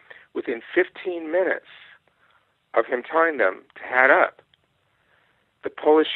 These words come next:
hitman drove up to the front lawn and shot him in the driveway. That's key information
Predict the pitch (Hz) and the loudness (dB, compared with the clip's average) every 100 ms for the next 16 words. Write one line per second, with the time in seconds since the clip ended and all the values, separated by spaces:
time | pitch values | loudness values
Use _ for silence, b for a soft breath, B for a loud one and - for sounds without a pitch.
0 | - 170 135 117 113 127 123 139 131 110 | -2 -2 2 2 4 2 2 -2 -6 -4
1 | 123 117 110 110 101 - 123 117 110 107 | 0 2 2 2 0 -2 2 2 0 -6
2 | 98 127 123 107 - - - _ b b | -2 2 2 0 -6 -10 -14 _ b b
3 | b b b _ - 135 - - - - | b b b _ 4 4 2 -14 -12 -6
4 | 170 175 165 151 160 170 170 - - | 0 0 0 -4 -2 -4 -4 -8 -10